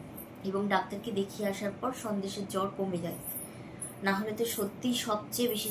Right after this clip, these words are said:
চিন্তার কারণ হয়ে দাঁড়াতো যে কেন কমছে না, জ্বর কেন পুনরায় আসছে বারবার। যাক, ওর সাথে ওর ঠান্ডা ঠান্ডা লাগেনি। তবে তোমাদের বাড়িতে ছোট বাচ্চা বা বয়স্ক যারা আছেন,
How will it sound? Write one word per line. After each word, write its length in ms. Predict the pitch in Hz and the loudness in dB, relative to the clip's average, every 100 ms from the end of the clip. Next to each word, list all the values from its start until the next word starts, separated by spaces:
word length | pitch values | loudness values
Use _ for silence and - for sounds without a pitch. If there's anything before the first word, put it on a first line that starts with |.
| 208 | 0
চিন্তার 420 | 202 190 190 196 | 2 2 4 4
কারণ 320 | 185 180 180 180 | 4 4 4 0
হয়ে 160 | 185 180 | 2 4
দাঁড়াতো 400 | 175 170 - 190 - - - - - - - - 180 | 4 4 0 -4 -6 -4 -4 -4 -8 -12 -6 -4 2
যে 100 | 190 | 2
কেন 340 | 202 202 214 | 6 6 6
কমছে 440 | 208 185 180 185 | 4 2 2 0
না, 220 | 180 175 170 - 180 | 2 2 0 -6 2
জ্বর 260 | 190 180 180 | 8 8 8
কেন 260 | 185 185 196 | 4 4 2
পুনরায় 360 | 190 180 180 180 | 2 6 6 6
আসছে 600 | 170 175 - - 185 175 | 4 0 -4 2 2 2
বারবার। 560 | 170 165 175 175 170 170 - - - - - - - - - - - - 196 | 2 2 4 4 4 4 -4 -12 -12 -12 -12 -12 -12 -12 -12 -12 -12 -10 8
যাক, 240 | 226 226 | 10 10
ওর 80 | 220 | 6
সাথে 300 | 214 233 226 | 2 0 4
ওর 80 | 220 | 2
ঠান্ডা 360 | - 208 190 208 | 4 2 2 2
ঠান্ডা 200 | 202 214 | 2 4
লাগেনি। 460 | 202 180 185 196 269 - - - | 6 6 2 0 -4 -6 -12 -6
তবে 160 | 214 190 | -2 2
তোমাদের 420 | 196 196 208 240 | 4 4 6 6
বাড়িতে 320 | 226 226 233 | 6 4 2
ছোট 280 | 240 - 202 | -4 -4 0
বাচ্চা 540 | 214 202 196 - 220 | 4 4 4 2 2
বা 480 | 214 196 185 185 190 196 - - - - - 180 | 4 6 6 6 2 -2 -8 -10 -12 -12 -10 2
বয়স্ক 440 | 190 185 196 - 233 | 8 8 6 2 6
যারা 280 | 220 202 | 8 8
আছেন, 400 | 190 170 - 202 | 8 6 2 0